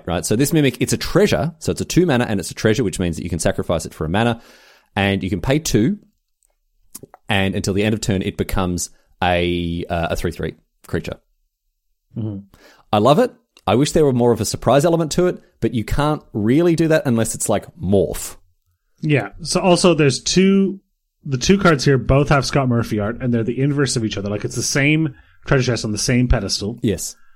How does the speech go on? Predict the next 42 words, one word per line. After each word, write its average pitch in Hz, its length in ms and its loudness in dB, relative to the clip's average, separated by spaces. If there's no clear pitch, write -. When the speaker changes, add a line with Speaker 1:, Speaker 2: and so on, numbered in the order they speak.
Speaker 2:
They're 123 140 -2
just 117 100 -2
facing 123 220 4
different, 131 360 -4
taken 127 200 2
from 120 100 2
different 113 200 2
directions. 113 420 -4
And - 80 -8
Speaker 1:
Yep. 123 140 0
Speaker 2:
the 120 40 2
Mimic 123 260 2
one 120 120 2
has, 117 140 0
like, 113 100 -6
the 113 80 -6
big 101 160 -4
purple 107 260 0
lips 98 240 -4
and 98 100 -6
the 92 60 -4
teeth. 95 160 -6
Speaker 1:
And, 87 200 -4
and 85 100 -4
the 78 40 -8
tongue 80 320 -8
and - 220 -8
the 80 60 -8
teeth, - 260 -10
yeah, - 80 -8
exactly. - 380 -12
Speaker 2:
I 208 600 2
kind 165 340 4
of 135 120 4
wish - 480 -2
they 127 160 0
were 113 160 0
just 113 340 -4
the 113 80 -4
same 104 240 -4
art. 95 220 -10
Speaker 1:
Oh, 90 420 -6